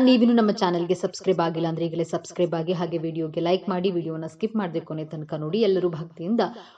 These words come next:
"ಓಂ ಶ್ರೀ ಮಹಾಲಕ್ಷ್ಮಿ ನಮಃ" ಅಂತ ಕಾಮೆಂಟ್ ಮಾಡಿ. ಕಟಕ ರಾಶಿ. ಮಹಾಲಕ್ಷ್ಮಿ ರಾಜಯೋಗವು ನಿಮ್ಮ ಸಂಚಾರ ಜಾತಕದ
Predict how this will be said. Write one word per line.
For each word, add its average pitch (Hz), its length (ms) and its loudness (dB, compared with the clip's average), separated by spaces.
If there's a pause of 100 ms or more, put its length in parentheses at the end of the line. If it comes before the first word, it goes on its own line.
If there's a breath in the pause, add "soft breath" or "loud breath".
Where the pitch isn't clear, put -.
"ಓಂ 269 200 8
ಶ್ರೀ 247 200 2
ಮಹಾಲಕ್ಷ್ಮಿ 202 540 0
ನಮಃ" 170 200 -4
ಅಂತ 156 180 -4
ಕಾಮೆಂಟ್ 156 420 -4
ಮಾಡಿ. 147 200 -6 (420 soft breath)
ಕಟಕ 247 340 4
ರಾಶಿ. 170 520 -2 (280 soft breath)
ಮಹಾಲಕ್ಷ್ಮಿ 277 640 8
ರಾಜಯೋಗವು 208 1080 6 (240 loud breath)
ನಿಮ್ಮ 269 240 8 (540)
ಸಂಚಾರ 254 440 6 (120)
ಜಾತಕದ 208 400 4